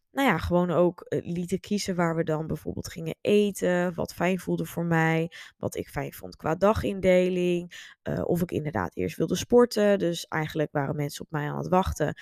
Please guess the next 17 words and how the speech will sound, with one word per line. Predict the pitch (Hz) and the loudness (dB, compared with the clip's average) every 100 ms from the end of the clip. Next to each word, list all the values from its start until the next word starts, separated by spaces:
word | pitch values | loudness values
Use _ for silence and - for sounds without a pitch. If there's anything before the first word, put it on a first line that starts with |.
| - _ | -16 _
voordat | - 185 165 | 0 2 2
we | - | -2
ergens | - - 156 | -4 -4 -6
heen | 156 151 | -4 -6
gingen, | - 139 | -10 -10
omdat | 147 143 143 - | -10 -6 -6 -6
Yvonne | 147 170 165 | -2 -2 -2
eerst | 82 156 | -6 -8
nog | 147 139 - - - | -10 -12 -14 -20 -20
ging | - 165 156 | -6 -4 2
bewegen | 156 180 233 - 220 | 8 10 10 6 -2
of | 165 | -2
eigenlijk | - - - | -4 -6 -2
moest | 220 269 - | 0 2 4
bewegen | 226 220 214 208 | 4 4 2 -4
van | 202 196 | -8 -8
zichzelf. | 190 - 196 190 190 | -10 -4 0 2 0